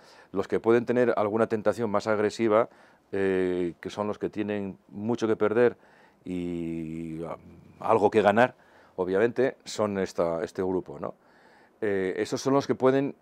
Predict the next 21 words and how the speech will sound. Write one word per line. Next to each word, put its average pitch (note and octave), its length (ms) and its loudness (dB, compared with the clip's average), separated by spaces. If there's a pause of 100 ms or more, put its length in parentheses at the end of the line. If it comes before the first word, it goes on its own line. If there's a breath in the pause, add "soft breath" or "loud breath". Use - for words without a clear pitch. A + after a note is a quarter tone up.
(280)
intentar A2+ 580 4
mover A#2 320 6
la G#2+ 80 6
agenda G2+ 340 2
de F#2 80 4
la F2 120 2
campaña, E2 560 -2 (260 soft breath)
siempre G2 340 -4
y - 20 -10
cuando G2+ 420 0
los F#2 180 -8
otros G2+ 420 -2 (280 soft breath)
se F2+ 140 -8
dejen F2 240 -6
enredar, E2+ 460 4 (220 soft breath)
que - 80 -20
esta D#2+ 140 -14
es - 100 -14
otra D#2+ 220 -12
historia, F#2+ 320 -4
que D#2 240 -6